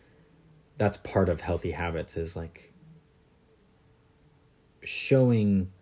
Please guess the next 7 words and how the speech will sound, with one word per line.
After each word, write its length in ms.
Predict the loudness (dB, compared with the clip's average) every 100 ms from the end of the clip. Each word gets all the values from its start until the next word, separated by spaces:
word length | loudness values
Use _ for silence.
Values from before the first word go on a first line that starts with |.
| _ _ _
your 160 | -2 -2
kid 420 | -2 0 0 0
that 160 | -4 -6
it 120 | -4
is 200 | -4 -4
okay 680 | -6 -6 -6 -6 -6 -8 -14 _ _ _ _ _ _
to, 600 | -8 -4 -2 -2 -4 -6